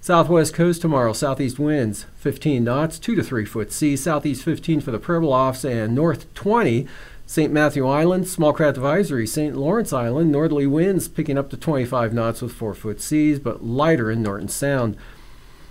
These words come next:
And for Monday, southeast fifteen for Saint Lawrence Island with east winds at twenty knots for the Yukon Delta coast, Kuskokwim Delta coast, southeast fifteen, five foot seas, southwest fifteen for the Pribilofs with five foot seas, and Saint Matthew Island,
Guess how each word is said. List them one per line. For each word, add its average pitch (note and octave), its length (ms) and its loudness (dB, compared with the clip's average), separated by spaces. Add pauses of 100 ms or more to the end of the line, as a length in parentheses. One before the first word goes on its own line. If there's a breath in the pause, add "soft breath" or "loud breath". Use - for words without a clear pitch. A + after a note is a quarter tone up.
(260 loud breath)
And D#3 220 4
for E3+ 100 4
Monday, D#3+ 460 8
southeast D#3 500 0
fifteen F3 640 2
for B2 220 -2
Saint B2+ 300 -2
Lawrence A2 320 -2
Island D3+ 580 4
with A#2+ 300 -2
east F3 280 -4
winds B2+ 260 0
at G#2+ 120 -6
twenty B2 320 0
knots D#3+ 300 0
for C#3+ 80 -4
the A#2 80 0
Yukon B2+ 360 0
Delta A#2+ 300 -2
coast, C#3+ 400 -4
Kuskokwim E3+ 380 -2
Delta G#2+ 240 2
coast, G2 420 -8
southeast F3 460 -2
fifteen, E3 640 -2
five D#3+ 340 -2
foot D#3 240 0
seas, E3 380 2
southwest D3 440 -2
fifteen D3 380 -2
for C3 80 -6
the A2+ 80 -6
Pribilofs C3+ 580 -2
with A2 160 -6
five G#2 320 -4
foot A2+ 240 -8
seas, C3+ 380 -2
and A2+ 240 -2
Saint B2 240 -6
Matthew A#2 300 -6
Island, B2 480 -2